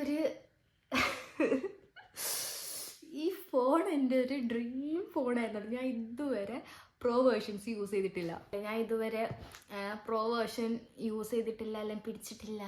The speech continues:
ഉപയോഗിച്ചിട്ടില്ല എന്ന് എനിക്ക് ഭയങ്കര ആഗ്രഹം ഉണ്ടായിരുന്നു. ഞാനില്ലേ ആദ്യം ഇലവൻ എടുത്തു എന്ന് പറഞ്ഞില്ല, ആ സമയത്ത് എനിക്കൊരു iPhone കിട്ടിയാൽ മതി. അതായത് എനിക്കൊരു iPhone വേണം. അതിന് ഫൈവ് ജി വേണമെന്നില്ല,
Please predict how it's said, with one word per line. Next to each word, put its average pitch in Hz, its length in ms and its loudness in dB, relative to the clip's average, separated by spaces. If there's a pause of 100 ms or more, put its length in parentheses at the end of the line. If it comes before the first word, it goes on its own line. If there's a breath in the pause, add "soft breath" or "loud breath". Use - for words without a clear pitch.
ഉപയോഗിച്ചിട്ടില്ല 202 800 -4 (100)
എന്ന് 190 160 -8 (720 loud breath)
എനിക്ക് 285 220 2 (100)
ഭയങ്കര 294 280 6 (100)
ആഗ്രഹം 254 300 6
ഉണ്ടായിരുന്നു. 185 300 -2 (120)
ഞാനില്ലേ 294 360 2 (440 loud breath)
ആദ്യം 277 320 2
ഇലവൻ 254 280 4
എടുത്തു 254 260 2
എന്ന് 254 160 6
പറഞ്ഞില്ല, 190 320 -2 (140)
ആ - 20 4 (120)
സമയത്ത് 262 380 4
എനിക്കൊരു 262 280 0 (160)
iPhone 285 380 0
കിട്ടിയാൽ 208 480 -2
മതി. 175 200 -4 (260)
അതായത് 269 320 0
എനിക്കൊരു 339 280 0 (140)
iPhone 285 420 0
വേണം. 160 240 -4 (1120 loud breath)
അതിന് 247 400 6 (100)
ഫൈവ് 220 260 2
ജി 294 120 2
വേണമെന്നില്ല, 214 540 2